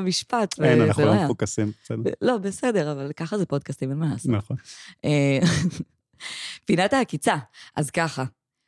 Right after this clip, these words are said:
Speaker 1: קודם כל, אה, המאזינים הנבונים והמאזינות הנבונות אולי יכלו כבר להסיק את זה קודם, שבתוך עולם הפגיעות בעבודה,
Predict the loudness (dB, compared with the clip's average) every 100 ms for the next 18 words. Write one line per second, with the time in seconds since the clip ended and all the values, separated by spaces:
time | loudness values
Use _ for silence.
0 | _ 0 2 2 2 2 2 0 0 2
1 | 0 2 2 2 2 2 2 2 2 2
2 | 2 2 2 2 2 4 4 4 2 2
3 | 2 2 2 2 2 2 4 2 0 0
4 | 2 0 0 -2 -2 0 -2 -2 -2 -2
5 | 0 0 2 2 0 _ -20 _ -4 0
6 | 2 2 0 -2 0 0 0 2 4 4
7 | 4 2 2 0 0 -4 -4 0 0 0
8 | -4 -2 0 -2 0 2 2